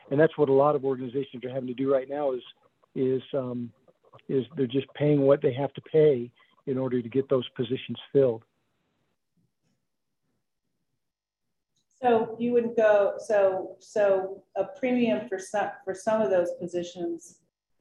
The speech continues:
Speaker 2: is acceptable, and treating everyone else as,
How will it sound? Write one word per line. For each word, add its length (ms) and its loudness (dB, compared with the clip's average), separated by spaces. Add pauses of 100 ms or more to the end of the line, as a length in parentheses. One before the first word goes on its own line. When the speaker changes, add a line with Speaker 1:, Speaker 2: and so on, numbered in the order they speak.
(220)
Speaker 2:
is 720 -4
acceptable, 1200 -2 (160)
and 280 -4
treating 380 -6
everyone 340 -4
else 760 -8 (420)
as, 440 -6